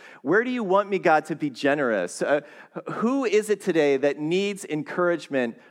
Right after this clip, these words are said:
from me? Show me, God. Speak to me, God. Your servant is listening." Now, i-, this is very important to understand. And whatever you do,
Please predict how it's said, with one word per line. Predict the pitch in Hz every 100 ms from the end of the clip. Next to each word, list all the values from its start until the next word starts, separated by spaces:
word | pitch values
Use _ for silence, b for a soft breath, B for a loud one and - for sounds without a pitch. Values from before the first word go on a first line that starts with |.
| B
from | - 139 113
me? | 107 90 - B
Show | - - 220 240
me, | 233 170
God. | 139 120 113 110 -
Speak | - - - 226 226
to | -
me, | 127 117
God. | 95 107 98 95 95 B B
Your | 147
servant | 147 - 185 175 131 107 - b -
is | 127 120
listening." | 131 - 92 71 62 _ _ _ _ _ _ _ _ - B
Now, | 160 165
i-, | 135 185
this | 185 220
is | 233 165
very | 139 143 170 170 170 165 147
important | 139 - 107 - 80 -
to | -
understand. | 110 110 101 - 92 82 85
And | 123
whatever | 135 - 175 220 233
you | -
do, | 165 113 92 85